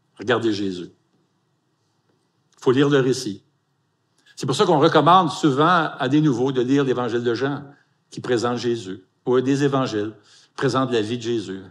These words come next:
afin qu'en lisant, on puisse tomber en amour avec Jésus. Et si on se laisse vraiment, si on laisse le Saint-Esprit agir dans nos cœurs, il va attendrir nos cœurs. Et on va tomber en amour avec le Seigneur Jésus. Tu peux pas faire autrement, autrement quand tu regardes sa vie,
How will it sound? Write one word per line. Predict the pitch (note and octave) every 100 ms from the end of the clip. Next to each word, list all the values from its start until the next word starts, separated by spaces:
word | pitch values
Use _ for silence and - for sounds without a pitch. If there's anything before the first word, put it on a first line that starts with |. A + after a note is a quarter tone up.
| -
afin | A#2 C#3
qu'en | C3+ C3
lisant, | C3 C#3 A#2 B2+ B2 A#2
on |
puisse | G#2 A#2
tomber | - A2+ A2+
en | A2
amour | G#2 G#2+
avec | G2+ F#2+ F2+
Jésus. | F#2 F2 F2 F2+ G2+ _ _ _ _ -
Et |
si | -
on | D3
se | D3
laisse | D#3+
vraiment, | B2+ C#3+ D#3 C#3+ - - _ _ _ _
si | -
on | C#3+
laisse | D3+ D3
le |
Saint-Esprit | B2 F3+ F3+ D3+ D#3 E3
agir | C3+ A#2 C#3+ F3
dans | C3 A#2+
nos | A2
cœurs, | G2+ B2+ C#3 A#2 G#2
il |
va | G2+ A#2+
attendrir | A#2 A#2 A2 A#2+ B2 G2 - _
nos | G#2+ F#2+
cœurs. | - G2 G2 F2+ - _ _ _ _ _ _ _
Et | -
on | G#2
va | G#2
tomber | A2+ A2
en | G#2+
amour | F#2+ G#2 F#2+
avec | E2+
le | G2
Seigneur | G#2 G2+ G2
Jésus. | F#2+ G2+
Tu |
peux | A#2
pas | B2
faire | F3+
autrement, | E3+ D#3 F#3+ -
autrement | C#3 D3 D3+ G#3
quand | C#3
tu | C3
regardes | A2+ C3 D3
sa | C#3 B2+
vie, | A2 A2 E3